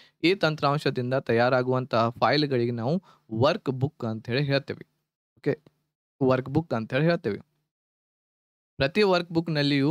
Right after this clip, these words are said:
ವರ್ಕ್ ಶೀಟ್‌ಗಳು ಇರುತ್ತವೆ. ಈ ವರ್ಕ್ ಶೀಟ್‌ಗಳಿಗೆ ನಾವು ಸ್ಪ್ರೆಡ್ ಶೀಟ್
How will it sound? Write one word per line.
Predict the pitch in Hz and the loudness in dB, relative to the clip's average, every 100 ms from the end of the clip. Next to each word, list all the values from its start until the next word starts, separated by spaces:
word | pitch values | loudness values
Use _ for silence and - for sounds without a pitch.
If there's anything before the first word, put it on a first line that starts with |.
| 190 120 | 0 -2
ವರ್ಕ್ | 123 156 175 | 0 0 -2
ಶೀಟ್‌ಗಳು | - 214 208 170 151 165 | -4 -2 0 2 2 2
ಇರುತ್ತವೆ. | 135 135 123 117 156 - | 0 -2 -6 -4 -6 -4
ಈ | 147 147 | -4 -2
ವರ್ಕ್ | 127 123 | -2 -4
ಶೀಟ್‌ಗಳಿಗೆ | - 165 151 135 135 131 131 | -4 -4 -2 0 0 -2 -4
ನಾವು | 120 139 196 - - _ _ _ - - _ _ _ _ _ _ _ _ _ _ _ _ _ - | -4 -2 -2 -4 -16 _ _ _ -20 -20 _ _ _ _ _ _ _ _ _ _ _ _ _ 0
ಸ್ಪ್ರೆಡ್ | 165 196 | 0 0
ಶೀಟ್ | 214 180 185 | -2 0 0